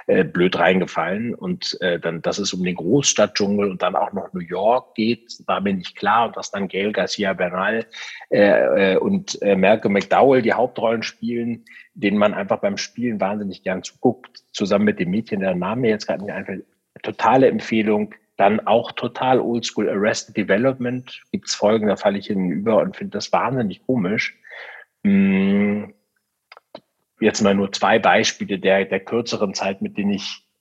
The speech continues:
viele schöne Stunden verbracht hab.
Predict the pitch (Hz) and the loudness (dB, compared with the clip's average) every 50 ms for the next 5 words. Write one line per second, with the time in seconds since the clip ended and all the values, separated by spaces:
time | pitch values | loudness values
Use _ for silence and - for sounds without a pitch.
0 | _ _ _ _ _ _ - 104 - - 107 - - - 117 107 107 107 - 110 | _ _ _ _ _ _ -14 -14 -12 -10 -12 -10 -4 -2 -2 -2 -2 -2 -4 -4
1 | 104 107 104 - 107 104 95 92 92 - 85 82 85 76 - - - - 71 - | -4 -4 -4 -2 -2 -2 -2 -2 -4 -6 -6 -6 -8 -10 -10 -10 -12 -14 -14 -14
2 | - _ | -20 _